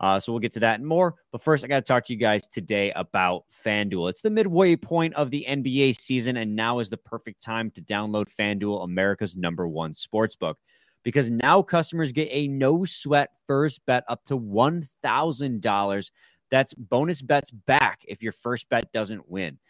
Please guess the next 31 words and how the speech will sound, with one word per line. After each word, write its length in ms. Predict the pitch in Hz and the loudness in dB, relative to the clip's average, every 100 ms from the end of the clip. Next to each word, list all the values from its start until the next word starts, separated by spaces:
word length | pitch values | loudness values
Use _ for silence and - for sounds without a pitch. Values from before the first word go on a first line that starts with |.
| _ _ | _ _
Just 180 | 127 - | -6 0
download 240 | 139 160 | 0 0
the 60 | 139 | -2
FanDuel 420 | 147 147 156 143 | -2 0 0 -2
Sportsbook 380 | 151 143 - - | -4 -4 -6 -8
app. 240 | - 120 _ | -4 -4 _
It's 180 | 104 - | -12 -10
safe, 300 | - 147 156 _ | -2 -2 -2 _
secure, 560 | - - - - 123 120 | -12 -12 -10 -4 -2 -2
and 180 | 104 95 | -6 -6
super 400 | - 120 113 113 | -4 -4 -6 -8
easy 280 | 101 117 | -6 -8
to 80 | 95 | -6
use. 360 | 92 95 95 - _ _ _ _ - | -4 -4 -4 -8 _ _ _ _ -2
Then 240 | 135 165 | 0 0
you 200 | 185 147 | -2 -6
can 140 | 131 | -4
bet 140 | 123 127 | 0 0
on 120 | 120 | -2
everything 480 | 123 131 156 160 156 | -6 -4 -2 -4 -6
from 160 | 127 127 | -6 -4
the 100 | 110 | -2
money 300 | 104 123 160 | 0 0 0
line 320 | 175 180 170 | -2 -2 -4
to 100 | 131 | -8
point 300 | - 131 139 | -8 -6 -6
scores 420 | - 147 139 135 - | -6 -2 0 -2 -4
and 260 | 120 127 - | -8 -8 -12
threes 720 | - 117 110 120 123 117 - _ | -14 -8 -4 -4 -6 -8 -12 _
drained. 680 | 98 98 101 107 104 82 73 _ _ _ _ _ _ _ _ _ | -12 -8 -4 -4 -4 -6 -12 _ _ _ _ _ _ _ _ _
Plus, 280 | 135 180 | 2 2